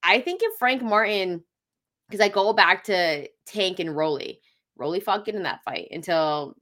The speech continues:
Tank set a trap and knocked his ass out. Um, him and Ryan, Ryan had good moments in that fight against Tank until Tank hit him with that liver shot. Boom. Came out of nowhere.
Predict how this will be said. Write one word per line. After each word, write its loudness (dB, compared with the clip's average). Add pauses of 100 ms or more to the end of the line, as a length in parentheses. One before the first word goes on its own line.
(100)
Tank -2
set -4
a -4
trap 2
and -6
knocked 2
his -4
ass 2
out. -6 (500)
Um, 4
him -4
and -2
Ryan, 0
Ryan 2
had -2
good -4
moments -4
in -4
that 2
fight 4
against -6 (200)
Tank -4
until 2
Tank -4
hit 0
him -4 (100)
with -6
that 4
liver -2
shot. 0
Boom. 4 (300)
Came 6
out 6
of 2
nowhere. 4